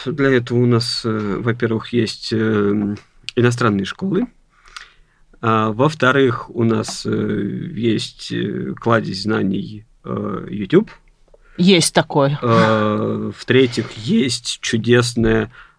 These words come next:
Speaker 1: э, тусовка маньяков-хлебопеков, которые, в общем-то, всегда подскажут, э, начиная от, э, каких-то совсем базовых вещей по формовке и заканчивая,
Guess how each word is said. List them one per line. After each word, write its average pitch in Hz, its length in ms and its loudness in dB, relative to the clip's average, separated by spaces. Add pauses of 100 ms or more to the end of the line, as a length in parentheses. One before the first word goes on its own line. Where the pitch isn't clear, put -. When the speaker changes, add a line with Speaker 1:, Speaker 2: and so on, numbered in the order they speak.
Speaker 1:
э, 107 640 -2 (180)
тусовка 117 540 -2
маньяков-хлебопеков, 107 1300 -2
которые, - 360 -6
в 104 40 -2
общем-то, 104 360 -8
всегда 104 320 -2
подскажут, 101 720 -6 (540)
э, 104 480 -4
начиная 107 600 -2
от, 101 340 -8
э, 104 220 -6
каких-то - 480 -10
совсем 113 420 -2
базовых 107 440 0
вещей 113 320 -2
по - 100 -8
формовке 123 580 0
и 107 60 0
заканчивая, 110 800 0